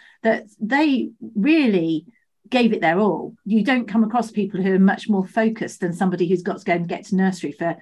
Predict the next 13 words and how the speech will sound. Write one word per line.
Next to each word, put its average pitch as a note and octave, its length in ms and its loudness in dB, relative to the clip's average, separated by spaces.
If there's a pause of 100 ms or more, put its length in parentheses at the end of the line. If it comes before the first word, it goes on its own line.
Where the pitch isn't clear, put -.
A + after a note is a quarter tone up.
(140)
six - 300 -6
o'clock - 460 -6
hard F3 300 -2
stop. - 440 0 (280)
You G#3+ 80 0
know, F3+ 160 4
they're G3+ 160 -2
really A#3 400 0 (140)
focused A3 420 -2
on F#3+ 160 0
getting F#3 300 -6
things F#3 260 -2
done F3+ 340 0